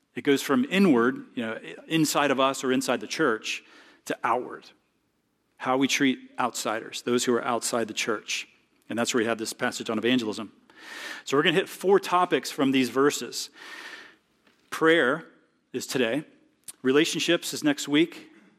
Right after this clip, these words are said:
Answering each person, and we'll think about the place of, of evidence as, as we answer each person, and then clarity. Paul prays that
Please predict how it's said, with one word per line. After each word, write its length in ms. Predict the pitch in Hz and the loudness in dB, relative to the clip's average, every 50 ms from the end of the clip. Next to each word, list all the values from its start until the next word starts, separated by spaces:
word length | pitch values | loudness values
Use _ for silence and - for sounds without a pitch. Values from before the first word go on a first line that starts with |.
| _ _ _ _ _ - | _ _ _ _ _ -4
Answering 560 | 147 165 170 - - 190 185 185 170 147 143 - | -2 -2 -2 0 2 2 4 4 2 2 0 0
each 280 | 185 180 - - - | 0 0 0 0 -4
person, 600 | - - 170 156 143 - - 175 196 202 175 - - _ _ _ _ _ 131 | -2 0 2 2 2 2 0 -2 -2 -2 -4 -8 -14 _ _ _ _ _ -4
and 200 | 127 123 123 123 | 0 2 4 4
we'll 120 | 123 127 | 4 2
think 160 | - 156 135 | 0 0 0
about 260 | 135 135 131 127 - - - - - - _ _ - | 0 0 0 0 -2 -8 -18 -20 -20 -20 _ _ -10
the 80 | 120 | -8
place 340 | - - 156 147 147 - - | -4 0 0 0 2 0 -2
of, 180 | 127 107 - - - _ | -6 -8 -8 -16 -20 _
of 220 | - 131 110 - - - | -10 -10 -10 -8 -4 -4
evidence 600 | 147 127 135 123 127 151 - - - - - - _ - - - - _ - - _ _ _ _ _ _ | -4 -2 -2 -4 -4 -6 -8 -10 -10 -10 -10 -14 _ -20 -20 -20 -20 _ -20 -20 _ _ _ _ _ _
as, 180 | 127 123 113 127 | -4 -4 -2 -2
as 340 | - 135 135 147 139 113 | -2 -4 -2 -2 -2 -2
we 120 | 117 135 - | 0 0 0
answer 260 | 139 143 143 - 147 | 0 0 0 0 -2
each 180 | 139 123 - - | -2 -4 -4 -4
person, 360 | - 151 151 - - 135 131 | 0 0 0 2 0 -2 -2
and 200 | 147 135 127 135 | -2 -2 0 0
then 160 | 139 139 131 | 2 2 0
clarity. 600 | - - - - - 139 143 156 156 147 117 107 | -2 -4 -8 -4 0 2 4 4 4 4 2 0
Paul 320 | 98 - - - - 139 131 | -6 -12 -18 -8 -6 -6 -4
prays 240 | - - 143 135 123 | 0 0 0 0 0
that 160 | 135 127 - | -2 -4 -6